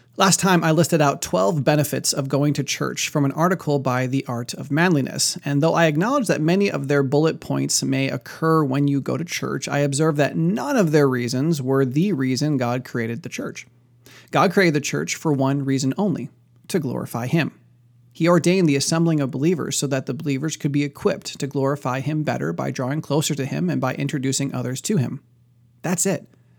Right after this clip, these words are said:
Everything else is just a perk. It's the icing on the cake. But one of the biggest problems with going to church is the same problem with everything else we do in life. We do it for the wrong reasons.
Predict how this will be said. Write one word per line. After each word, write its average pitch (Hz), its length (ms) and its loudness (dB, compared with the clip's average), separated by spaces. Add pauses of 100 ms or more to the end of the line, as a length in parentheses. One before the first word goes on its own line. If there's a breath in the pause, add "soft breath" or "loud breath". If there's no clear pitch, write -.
(360 soft breath)
Everything 202 380 2
else 226 240 0
is 147 80 0
just 208 240 -2
a 160 60 -2
perk. - 360 -4 (440 soft breath)
It's - 140 -6
the - 180 -2
icing 185 400 2
on 143 120 0
the 135 80 0
cake. - 320 -14 (960 loud breath)
But 233 140 6
one 233 120 4
of 202 80 2
the 185 80 4
biggest 190 420 0
problems 160 440 2
with 151 160 -4
going 151 220 0
to 139 60 -4
church 160 540 -4
is 147 160 -6
the 143 80 -6
same 220 300 0
problem 143 340 -2
with 147 180 -2
everything 151 440 0
else 135 240 -2
we 143 80 0
do 127 160 -2
in 127 100 -2
life. - 380 -4 (340)
We 160 160 4
do 165 160 6
it 185 80 -2
for 160 140 -4
the 165 100 2
wrong 123 500 -2 (140)
reasons. 139 560 2